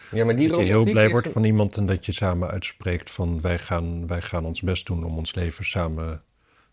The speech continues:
Speaker 2: door te brengen." Dat is, ja, dat is, dat, ja, daar kun je films over maken, zou ik maar zeggen.
Speaker 1: Ja.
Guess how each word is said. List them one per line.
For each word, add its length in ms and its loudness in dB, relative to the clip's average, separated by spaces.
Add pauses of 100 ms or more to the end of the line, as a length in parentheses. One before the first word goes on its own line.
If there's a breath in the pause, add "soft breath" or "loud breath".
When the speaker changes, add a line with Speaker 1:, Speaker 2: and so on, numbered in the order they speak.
(100)
Speaker 2:
door 180 -4
te 120 -12
brengen." 320 0
Dat 200 -8
is, 220 -8
ja, 260 -8
dat 220 -18
is, 280 -18 (400)
dat, 160 -8 (360)
ja, 220 -8
daar 100 -14
kun 120 -4
je 80 -2
films 320 -2
over 220 -4
maken, 320 -8
zou 140 -12
ik 60 -20
maar 100 -16
zeggen. 320 -20
Speaker 1:
Ja. 280 -6